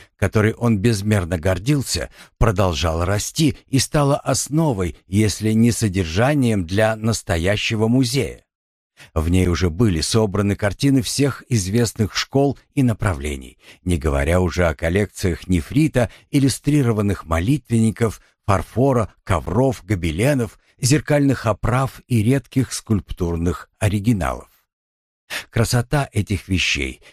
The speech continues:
терпеливые труды вдохновенных душ в разных местах и эпохах иногда наполняли его легким благоговением.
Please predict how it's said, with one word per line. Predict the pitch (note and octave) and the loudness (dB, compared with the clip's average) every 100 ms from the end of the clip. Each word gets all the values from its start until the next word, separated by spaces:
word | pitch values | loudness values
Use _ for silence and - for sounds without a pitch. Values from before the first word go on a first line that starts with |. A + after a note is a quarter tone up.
| _ | _
терпеливые | B2 F#2 A2 G2 A2 G2+ G2+ | -2 0 0 2 2 2 0
труды | - G#2 G2 C3 D#3 - | -2 -4 0 0 0 -2
вдохновенных | - G#2+ B2 - A2+ A2+ A2+ A#2 A#2 A2 | -10 -2 -2 0 0 2 2 2 0 -2
душ | A2+ A2+ - - _ | 0 0 0 -8 _
в | D#2+ | -2
разных | G2 F#2 E2+ F#2 - | 0 0 -2 -6 -6
местах | F#2+ F#2 - G2+ F2 - - | -4 -4 -2 -4 -4 -8 -4
и | G2 F2+ | -2 -2
эпохах | - D#3+ C#3+ D2+ D#2 _ _ - - | 0 -2 -2 -6 -18 _ _ -16 -6
иногда | - C#3 C3+ C3+ D#3 | 0 2 2 0 0
наполняли | D3 C#3+ C3+ C#3 D3 C3+ | -2 0 2 2 2 2
его | B2+ B2 B2 | 2 2 2
легким | B2 C3+ - C3+ A#2 | 2 0 -2 -2 0
благоговением. | F#2+ G#2 F#2 E2+ F#2 D2 C#2 C2 C2+ C2 | 0 0 0 0 -2 -2 -6 -8 -12 -14